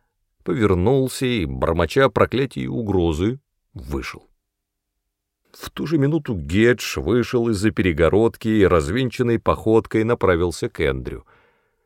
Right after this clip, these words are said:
Он с меланхолическим удовольствием потирал руки.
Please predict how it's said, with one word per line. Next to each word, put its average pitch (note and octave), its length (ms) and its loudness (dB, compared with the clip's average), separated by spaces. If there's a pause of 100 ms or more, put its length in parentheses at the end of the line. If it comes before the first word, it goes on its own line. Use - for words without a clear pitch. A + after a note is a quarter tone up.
(260)
Он C#3+ 380 4
с - 180 -8
меланхолическим G#2 920 0
удовольствием G#2 800 2
потирал G2 540 -2
руки. D#2+ 400 -10